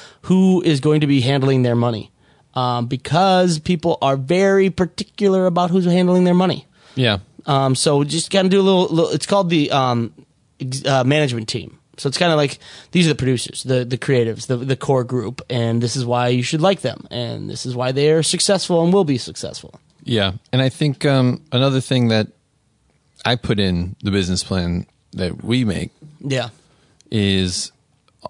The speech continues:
Speaker 2: investment alternatives,
Speaker 1: Mm.
Speaker 2: which is kind of like a little table
Speaker 1: Ah,
Speaker 2: that
Speaker 1: yes, yes,
Speaker 2: talks
Speaker 1: yes.
Speaker 2: about different types of investments you can do, and then the percentage rate of return, as well as, like, the risk factor.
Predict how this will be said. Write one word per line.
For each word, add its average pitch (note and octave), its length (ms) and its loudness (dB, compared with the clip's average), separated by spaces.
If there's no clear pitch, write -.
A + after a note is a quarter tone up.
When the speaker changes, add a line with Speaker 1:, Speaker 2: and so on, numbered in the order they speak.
Speaker 2:
investment A2 480 0
alternatives, F2+ 800 -4
Speaker 1:
Mm. C#3 260 0
Speaker 2:
which - 180 -2
is A2+ 120 0
kind A#2 200 0
of A2 60 2
like G#2+ 160 0
a A2 40 2
little A#2 180 2
table G2 540 0
Speaker 1:
Ah, B2+ 460 2
Speaker 2:
that D3+ 100 4
Speaker 1:
yes, - 20 0
yes, C#3 100 -4
Speaker 2:
talks - 240 0
Speaker 1:
yes. A#2 140 0
Speaker 2:
about G2+ 360 0
different A#2+ 320 -4
types A2 260 -2
of A2+ 80 0
investments G#2 440 0
you A2 60 -2
can G#2+ 160 -2
do, F#2+ 400 2
and F#2 180 -2
then F#2 220 0
the F#2 100 0
percentage G2+ 540 -2
rate G2+ 160 0
of F2+ 100 -6
return, A2+ 520 0
as G2 180 -2
well F#2+ 180 0
as, F#2 160 -4
like, F2+ 220 -2
the G2 120 -4
risk F#2+ 280 -2
factor. F#2 560 -2